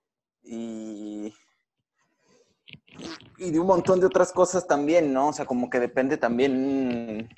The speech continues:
de, de, <laughs> de dónde, de, de cómo lo hagas y todo, pero sí viene mucho de, de, de esos conceptos.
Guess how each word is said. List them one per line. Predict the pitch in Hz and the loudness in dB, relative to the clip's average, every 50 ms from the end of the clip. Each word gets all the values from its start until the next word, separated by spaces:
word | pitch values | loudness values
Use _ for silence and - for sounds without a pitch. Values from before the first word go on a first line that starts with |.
| - - - - | -20 -20 -20 -10
de, | - 117 113 113 | -4 -2 -2 -2
de, | 110 110 117 120 131 | -2 -4 -6 -6 -6
<laughs> | - - - 147 147 135 | -6 -8 -6 -6 0 2
de | 143 131 | 2 4
dónde, | 107 160 156 135 165 156 135 - - - - - - - - _ _ | 4 2 2 4 4 4 4 4 0 -14 -16 -16 -16 -18 -20 _ _
de, | 127 127 127 127 127 127 | 0 2 2 2 2 2
de | 123 131 123 - | 2 0 0 0
cómo | - 139 143 156 | 0 2 4 4
lo | 147 135 131 | 6 6 6
hagas | - 139 143 139 135 - | 6 6 4 2 0 -4
y | - | 0
todo, | - 165 170 147 - - | 4 6 6 6 6 4
pero | 127 117 117 | 0 0 0
sí | 113 - - 139 | -2 -4 -6 -6
viene | 123 135 147 143 147 147 | -4 -2 -2 -2 -2 -2
mucho | 143 139 139 135 127 - 151 139 127 | -4 -4 -4 -6 -4 -2 -2 -2 -2
de, | 107 117 107 98 85 92 90 87 80 78 76 78 _ _ _ _ - | -2 -4 -6 -6 -8 -12 -16 -18 -20 -20 _ _ _ _ _ _ -16
de, | 107 98 90 92 98 95 | -16 -14 -14 -16 -16 -14
de | 104 110 | -12 -12
esos | 113 - 139 127 - | -8 -6 -8 -8 -4
conceptos. | - 123 120 117 - - 135 123 - - 113 113 - | -4 -4 -4 -4 -4 -6 -6 -6 -8 -10 -14 -14 -14